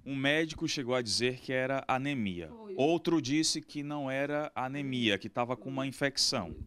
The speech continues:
Speaker 2: Infecção urinária. A primeira que ela chegou disse que ela tava com anemia sem cura, infecção.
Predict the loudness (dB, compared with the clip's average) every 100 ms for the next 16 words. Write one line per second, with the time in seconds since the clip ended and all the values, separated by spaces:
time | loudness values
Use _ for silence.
0 | -10 -6 -2 0 0 0 2 2 2 2
1 | 0 -8 _ _ _ -4 0 2 2 4
2 | 4 4 4 4 4 2 2 2 2 0
3 | 2 2 4 2 2 -2 0 0 0 -4
4 | -4 -2 0 0 0 -4 -4 -6 -6 -8